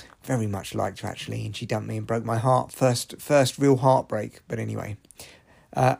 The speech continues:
I had a dream about her, just randomly. I hadn't thought about her in ages. Only in, like, I've probably thought about her only in passing of the context of my life, but I haven't, hadn't actually thought about her.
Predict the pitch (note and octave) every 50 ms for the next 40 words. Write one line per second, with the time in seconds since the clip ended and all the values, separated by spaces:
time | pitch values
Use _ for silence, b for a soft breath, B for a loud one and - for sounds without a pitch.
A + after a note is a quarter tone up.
0 | - - C#3+ C#3 B2+ G3 F#3+ G3 F3+ - A3 B3 C#4+ D4 C4+ G3+ C3+ A2+ G2+ F#2
1 | G2+ A2+ A#2+ E3+ E3 - G#3 A#3 B3+ C4 C4 G#3 C#3+ A#2 F#2+ D2 D2+ A2+ D#3 G3
2 | G3 - G#3 G3 F3 D#3 D3+ D#3 D3 C#3 C#3 C#3 C3+ C#3+ D3 D3+ D3+ C#3+ - -
3 | - D2+ G#2 A2 - - _ _ b b b b b b b b b b b b
4 | b b - E3+ D3+ C3+ B2 A#2 A2 G#2 G#2 A2 - - _ - C3 A#2 G2 -
5 | - F#2 A#2+ - - _ - C3+ B2+ A2+ - - C3+ A#2 A2 A2 A2+ A2 A2+ A2+
6 | A2+ A2 G#2 F#2+ - - A#2+ A2 G2+ - A#2 A2 G2+ A2 - - A#2+ A2+ G#2 A#2+
7 | A2+ A2 G2+ G2+ G2+ A#2 A2+ G2+ F#2 - A#2+ C#3+ E3 E3 C#3 B2+ B2+ - - _
8 | - D#3 E3 D3 C3 - B2 - - - E3 F3 F#3+ F3+ B2 A2+ A2+ A2 A2 G#2
9 | F#2+ G#2 A2 B2